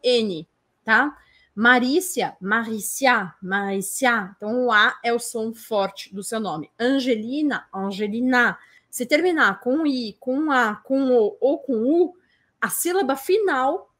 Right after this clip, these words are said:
é a forte. Se terminar com E, a consoante final,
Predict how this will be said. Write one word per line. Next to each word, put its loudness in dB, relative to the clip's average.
é 6
a 6
forte. 0
Se 2
terminar -2
com -2
E, 0
a -6
consoante -4
final, -4